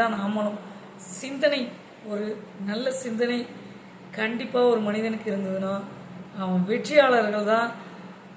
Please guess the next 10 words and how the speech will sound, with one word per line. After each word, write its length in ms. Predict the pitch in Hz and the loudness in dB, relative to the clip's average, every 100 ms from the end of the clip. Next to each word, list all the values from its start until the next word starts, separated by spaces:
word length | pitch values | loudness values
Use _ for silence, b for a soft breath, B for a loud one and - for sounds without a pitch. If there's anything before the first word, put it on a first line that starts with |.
| 214 196 | -8 -2
மனதில் 480 | 220 247 247 262 254 220 226 | 0 0 -2 -2 -4 -4 -2
உறுதி 260 | 247 254 226 | -2 0 0
வேண்டும், 320 | 220 220 254 262 - - - - - - 214 | 0 0 -2 -6 -14 -16 -18 -18 -20 -16 -10
நம் 180 | 190 185 185 | -6 0 2
மனது 280 | 202 247 247 - | 2 2 -2 -6
தூய்மையாக 580 | 233 240 240 240 233 233 | -4 -2 0 2 4 4
இருக்க 180 | 220 220 208 | 2 0 0
வேண்டும், 260 | 214 247 - B B B - 196 | 0 -2 -6 B B B -12 -6
நேர்பாதையில் 800 | 220 254 262 240 226 220 220 208 | -2 0 0 4 6 6 2 0
போகணும், 400 | 220 202 214 247 | 0 0 0 -2